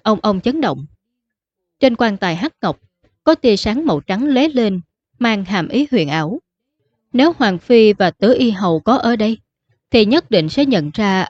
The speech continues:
ánh sáng vô lượng. Trên đỉnh núi Triệu Gia có khói bếp lượn lờ. Triệu Bân và Liễu Tâm Như đeo tạp dề bận rộn trong bếp.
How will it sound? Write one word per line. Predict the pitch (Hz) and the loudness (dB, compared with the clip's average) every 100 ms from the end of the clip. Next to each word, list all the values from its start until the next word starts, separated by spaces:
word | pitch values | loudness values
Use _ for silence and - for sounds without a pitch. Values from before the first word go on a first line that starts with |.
| - | -4
ánh | 208 269 | -2 -2
sáng | - 262 320 | 0 -2 2
vô | 226 | 2
lượng. | 185 170 135 151 _ _ _ _ _ _ _ _ _ _ _ _ _ _ _ _ - | 2 -2 -4 -10 _ _ _ _ _ _ _ _ _ _ _ _ _ _ _ _ 0
Trên | 247 202 | 0 2
đỉnh | 160 160 | -2 0
núi | 190 294 | -2 -2
Triệu | - 165 165 | 0 0 0
Gia | 202 185 175 - _ | -2 0 -4 -8 _
có | - 185 | -4 -4
khói | - 226 | -2 0
bếp | 247 320 220 | 0 -2 0
lượn | 156 156 | 0 0
lờ. | 175 147 _ _ _ _ _ _ _ - | -2 -2 _ _ _ _ _ _ _ 0
Triệu | 202 | 0
Bân | 202 254 240 | 2 0 0
và | 180 | 0
Liễu | 165 247 | 2 0
Tâm | 262 208 208 | -2 -4 -2
Như | 202 190 190 - _ - | 0 0 -2 -8 _ -2
đeo | 220 202 | 0 0
tạp | 165 - | -4 -4
dề | 180 160 147 | 0 0 -2
bận | - 156 151 | -4 -4 -2
rộn | 165 170 | -4 -2
trong | 185 170 | -4 -2
bếp. | 277 | -2